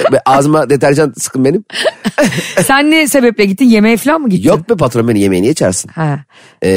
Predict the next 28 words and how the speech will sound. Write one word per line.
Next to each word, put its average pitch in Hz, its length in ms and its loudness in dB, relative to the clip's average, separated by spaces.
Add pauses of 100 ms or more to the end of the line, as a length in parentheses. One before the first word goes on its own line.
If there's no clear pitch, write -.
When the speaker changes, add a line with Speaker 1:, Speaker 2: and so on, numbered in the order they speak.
Speaker 1:
şey 190 100 -2
Speaker 2:
Sen - 180 0
onun 254 100 2
Speaker 1:
için 262 100 -2
Speaker 2:
kaç 320 180 0
altındaydın? 202 640 0
Mesela 202 320 0
beyaz 208 260 2
yakada 180 280 0
abi 196 140 0
kurumsalda 190 500 0
şöyle 185 260 0
şeyler 170 280 -2
var. 135 220 -2 (380)
Ben 185 200 2
de 202 80 4
Speaker 1:
Hep 185 140 2
altındaydım. 107 480 0
<laughs> - 40 2 (2250)
Speaker 2:
En 339 140 2
altında, 269 400 0
magmadaydım 233 800 -2
ben. 180 120 -2 (540)
Şöyle 262 280 2
şeyler 254 300 2
var 240 60 0
abi, 175 160 0
mesela 185 280 -2